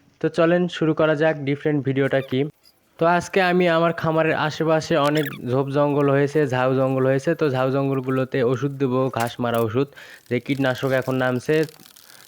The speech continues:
ঘাস মারা, আম, ঝাউ জঙ্গলের ওপরে বা ঘাসের ওপরে দিলে পরেই সেই ঘাস বা জঙ্গল পুড়ে যায়, অর্থাৎ মরে যায়। তো সেই কাজটা আজকে আমি করব।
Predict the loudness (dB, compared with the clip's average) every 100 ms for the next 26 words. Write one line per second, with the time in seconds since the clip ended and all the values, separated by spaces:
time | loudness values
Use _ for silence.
0 | -6 -4 -2 -2 -2 0 -2 -2 -2 -6
1 | -8 -2 0 2 2 2 2 0 0 0
2 | 0 -2 -2 -2 -2 -2 0 0 0 0
3 | 0 0 2 0 -2 -12 -20 -6 -4 -2
4 | 0 0 -2 -6 -6 -2 0 -2 -4 -2
5 | -2 0 0 -2 -6 _ -20 -4 0 2
6 | 2 2 2 -2 -4 -4 -2 0 2 2
7 | -2 -2 -10 -20 -14 -6 -4 -2 0 -2
8 | -2 -2 -2 -2 -2 -2 -2 0 -2 0
9 | -2